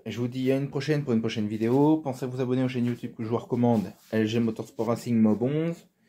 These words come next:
Gotha onze. Euh... également la chaîne YouTube de mon petit frère Streamix deux point zéro.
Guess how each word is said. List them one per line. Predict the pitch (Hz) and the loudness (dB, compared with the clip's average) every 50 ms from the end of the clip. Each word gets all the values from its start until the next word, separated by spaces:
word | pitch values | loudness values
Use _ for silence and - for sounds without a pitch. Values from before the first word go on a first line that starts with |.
| _ _ _ _ _ _ - | _ _ _ _ _ _ -12
Gotha | 90 - 104 95 95 104 110 127 | -2 0 0 0 2 2 2 2
onze. | 147 160 170 175 180 170 165 170 185 185 185 - _ _ _ _ _ _ _ _ _ _ _ _ _ _ _ _ _ _ _ _ _ - | 2 0 0 -2 -2 -2 -2 -4 -4 -4 -6 -10 _ _ _ _ _ _ _ _ _ _ _ _ _ _ _ _ _ _ _ _ _ 4
Euh... | 117 127 127 127 127 123 123 123 127 127 131 127 127 123 127 127 127 123 123 117 - - _ _ _ _ _ _ _ _ _ _ _ _ _ _ _ | 6 6 8 8 6 6 6 6 6 6 6 6 4 4 4 4 2 2 0 -2 -4 -8 _ _ _ _ _ _ _ _ _ _ _ _ _ _ _
également | 131 135 147 139 143 143 | 0 2 4 4 4 4
la | 139 | 2
chaîne | 131 - 143 135 | 2 0 -2 -4
YouTube | 131 127 123 131 123 | -4 -4 -4 -4 -2
de | 127 | 0
mon | 123 123 120 | 0 0 0
petit | 120 - 127 | -2 -4 -8
frère | - - 127 123 | -8 -6 -6 -6
Streamix | 127 - - 107 104 98 92 | -6 -6 -4 -4 -4 -4 -4
deux | 92 90 | -6 -6
point | - 98 90 | -6 -6 -4
zéro. | 87 104 107 113 127 135 139 139 139 - - | -2 -2 0 2 4 4 4 4 2 -2 -6